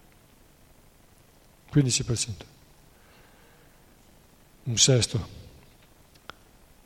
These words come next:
Così come prende un sesto delle tasse, prende anche un sesto delle conseguenze di attività buone e di attività peccaminose. Quindi su un sedicesimo, a volte si dice un sedicesimo, a volte si dice un sesto.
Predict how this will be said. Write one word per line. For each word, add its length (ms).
Così 240
come 640
prende 320
un 140
sesto 340
delle 220
tasse, 560
prende 260
anche 280
un 100
sesto 680
delle 300
conseguenze 680
di 80
attività 380
buone 560
e 80
di 80
attività 400
peccaminose. 640
Quindi 240
su 160
un 100
sedicesimo, 680
a 20
volte 240
si 140
dice 180
un 80
sedicesimo, 760
a 60
volte 240
si 140
dice 240
un 80
sesto. 420